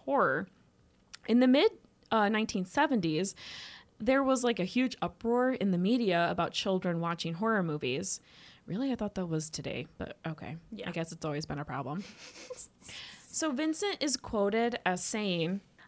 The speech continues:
Speaker 2: "I once went around and asked a priest, a rabbi, and child psychologist if they thought that horror movies were bad for children, and not one of them had a bad thing to say about them. They said that they were like a catharsis, like a fairy tale,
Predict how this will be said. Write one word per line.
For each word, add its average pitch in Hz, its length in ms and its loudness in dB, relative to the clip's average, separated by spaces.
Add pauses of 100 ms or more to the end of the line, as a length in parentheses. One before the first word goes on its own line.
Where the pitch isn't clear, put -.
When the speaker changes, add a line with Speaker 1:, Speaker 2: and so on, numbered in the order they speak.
(120)
Speaker 2:
"I 214 100 4
once 220 360 6
went 247 240 4
around 180 500 2
and 185 140 -2
asked 175 320 -2
a 180 60 -6
priest, - 600 -6 (100)
a 247 60 -2
rabbi, 175 680 0 (120)
and 190 140 -2
child 190 360 0
psychologist 180 920 -4
if 180 140 -8
they 180 140 -4
thought 185 260 -2
that 170 140 -2
horror 233 360 0
movies 160 480 -4
were 165 80 -4
bad 165 320 0
for 220 120 -4
children, 170 520 -2 (400)
and 196 100 0
not 190 200 4
one 202 180 2
of 254 80 0
them 220 220 2
had 202 160 -2
a 185 40 0
bad 170 300 -2
thing 208 160 -2
to 240 100 -4
say 220 300 -2
about - 280 -6
them. - 280 -4 (560)
They 214 160 2
said 233 300 4
that 220 160 2
they 190 120 2
were 190 160 2
like 196 240 2
a 208 100 -8
catharsis, - 920 -2 (120)
like 202 180 0
a 208 60 -2
fairy 208 360 0
tale, 90 420 -8